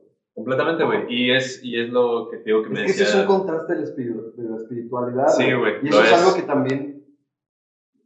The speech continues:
Speaker 2: eso es algo que me molesta, por ejemplo, güey. Y porque lo he vivido también, güey.
Speaker 1: Sí.
Speaker 2: De
Speaker 1: <laughs>
Speaker 2: pensar ciertas cosas más allá, o sea, llegas como un fanatismo, pues.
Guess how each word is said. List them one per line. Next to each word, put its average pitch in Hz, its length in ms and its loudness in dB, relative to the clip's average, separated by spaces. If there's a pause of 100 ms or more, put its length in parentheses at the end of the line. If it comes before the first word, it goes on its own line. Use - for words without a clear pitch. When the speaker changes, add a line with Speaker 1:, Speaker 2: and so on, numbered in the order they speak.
Speaker 2:
eso 147 220 2
es - 120 -2
algo 156 260 2
que 143 80 -2
me 127 100 -2
molesta, 113 420 -6
por 104 160 -10
ejemplo, 110 300 -10
güey. 95 180 -10 (600)
Y 135 100 -2
porque 135 280 2
lo 131 100 6
he 139 80 8
vivido 147 340 4
también, 135 360 0
güey. 104 140 -2
Speaker 1:
Sí. 117 120 -2
Speaker 2:
De 143 680 2
Speaker 1:
<laughs> - 140 -20
Speaker 2:
pensar 151 480 2
ciertas 196 360 2
cosas 156 540 -6
más 135 280 -4
allá, 135 320 0
o - 40 -4
sea, - 280 -10 (160)
llegas 151 300 0
como 151 160 0
un 135 200 0
fanatismo, 139 760 -2
pues. - 320 -6